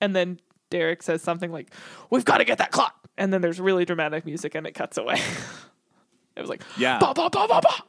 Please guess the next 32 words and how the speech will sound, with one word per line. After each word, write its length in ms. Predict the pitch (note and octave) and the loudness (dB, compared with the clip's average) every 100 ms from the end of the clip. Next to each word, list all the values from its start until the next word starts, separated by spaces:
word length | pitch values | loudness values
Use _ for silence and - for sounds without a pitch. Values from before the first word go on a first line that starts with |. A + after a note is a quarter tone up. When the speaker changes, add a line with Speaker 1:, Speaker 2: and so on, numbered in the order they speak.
| _ _ - | _ _ -10
Speaker 1:
And 160 | A3 F3 | -4 -4
then 80 | |
it 60 | E3 | -4
just 140 | E3+ | -6
cuts 240 | - - - | -4 -4 -4
to 60 | - | -4
black. 340 | C#3 - - _ _ | -2 -2 -6 _ _
I 60 | - - | -20 -20
was 100 | - | -20
like, 100 | - | -12
"Oh, 160 | C4 B3 _ _ _ _ | -10 -10 _ _ _ _
so 160 | - G#3 | -4 0
Speaker 2:
Scene 200 | G#3+ F3 | 2 2
Speaker 1:
dramatic." 240 | C3+ A#2+ | 2 -2
Speaker 2:
change. 340 | E2 D2+ - - - - - - _ _ _ _ _ _ _ _ _ _ _ _ _ _ - _ _ _ _ | -4 -8 -12 -12 -16 -18 -20 -20 _ _ _ _ _ _ _ _ _ _ _ _ _ _ -20 _ _ _ _
He's 180 | - F#3+ | -12 -6
just 200 | F4 - | -6 0
jumping 300 | - G#3 B3+ | 0 2 0
right 140 | A#3 G3+ | 0 0
into 160 | G#3 | -2
this 160 | F#3+ F3+ | -4 -6
exploratory 560 | E3 - F3+ - F#3 | -8 -4 -4 0 -2
surgery. 500 | F3+ E3 F3+ D2+ - - | 0 -2 -4 -10 -10 -10
It's 240 | A#2+ - | -6 -6
just 120 | D3+ | -4
Speaker 1:
You 60 | - | 0
know 60 | D#3 | 2
Speaker 2:
like, 60 | |
Speaker 1:
what? 80 | A#4 | 2
Speaker 2:
he's 120 | C4 | 0
like, 120 | C#3+ C#3+ | -2 -2
"Ah, 240 | F3+ F3 | -2 -2